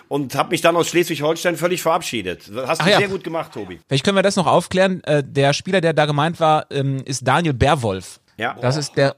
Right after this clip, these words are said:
Speaker 2: Rekordtorschütze für Lübeck. Und ich hatte dann noch, äh, was haben wir hier? Mein Stadion ist nach einem ehemaligen Präsidenten und Aufsichtsratsvorsitzenden benannt,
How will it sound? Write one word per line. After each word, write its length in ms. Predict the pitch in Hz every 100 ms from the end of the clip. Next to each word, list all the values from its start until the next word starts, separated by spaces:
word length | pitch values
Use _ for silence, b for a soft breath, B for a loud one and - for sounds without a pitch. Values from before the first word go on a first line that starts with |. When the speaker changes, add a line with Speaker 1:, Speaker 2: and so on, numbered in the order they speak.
| _
Speaker 2:
Rekordtorschütze 800 | - 135 - 147 156 151 151 -
für 120 | 139 135
Lübeck. 440 | 135 120 98 - _ _ _ _ _
Und 240 | 165 147 -
ich 180 | 143
hatte 280 | 147 160 160
dann 560 | 127 139 151 165 156 156
noch, 460 | 151 147 139 - -
äh, 20 |
was 240 | 135 123 156
haben 60 |
wir 60 | 139
hier? 100 | 120
Mein 140 | 120
Stadion 520 | - 131 143 156 151
ist 200 | 131 151
nach 160 | 143 131
einem 200 | 127 135
ehemaligen 380 | 127 147 139 131
Präsidenten 520 | - 123 127 160 160
und 60 | 123
Aufsichtsratsvorsitzenden 1120 | 151 196 185 - 156 - - 156 160 160 151
benannt, 500 | 147 143 151 156